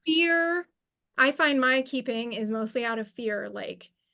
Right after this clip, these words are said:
I, there's only one of these in the whole world and I happen to have it, but I don't really need it. But what if I need it later?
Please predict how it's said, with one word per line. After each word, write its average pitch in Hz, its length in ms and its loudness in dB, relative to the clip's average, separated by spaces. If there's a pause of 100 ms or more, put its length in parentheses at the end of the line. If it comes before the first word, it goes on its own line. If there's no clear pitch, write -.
(460)
I, 226 560 0
there's 226 220 -4
only 247 200 0
one 269 220 4
of 254 80 4
these 240 220 -4
in 233 80 -4
the 208 80 -2
whole 214 200 -2
world 208 340 -4
and 214 140 -6
I 233 200 0
happen 226 340 0
to 220 60 0
have 214 280 -2
it, 220 220 -4
but 240 100 0
I 233 40 0
don't 254 160 0
really 285 200 4
need 302 240 4
it. 285 520 8
But 262 180 4
what 277 100 4
if 285 100 0
I 277 120 2
need 277 200 0
it 277 140 -2
later? 269 580 0